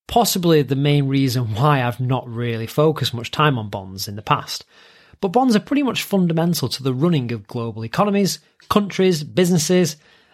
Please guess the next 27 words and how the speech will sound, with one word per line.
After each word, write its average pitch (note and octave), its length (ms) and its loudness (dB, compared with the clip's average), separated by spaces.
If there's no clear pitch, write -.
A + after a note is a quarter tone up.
and D#3 100 2
also F#3+ 220 4
in-, D3 260 0
impact E3+ 360 0
me C#3+ 580 2
and D#3+ 180 2
you B2+ 180 0
on A#2 60 -4
a A2+ 80 -6
regular A2+ 380 -2
basis, C3 400 -2
probably E3 260 0
more C3+ 240 0
than A#2 140 -6
what A2+ 160 -8
you A2+ 80 -10
might G2+ 200 -12
think. - 420 -2
Where B2+ 200 -2
there A2+ 160 -4
is G#2+ 100 -8
debt, - 380 2
I B2+ 260 -4
O A2 120 -8
Us, F3+ 540 2
large-scale C3 600 0
investments, D#3 760 -2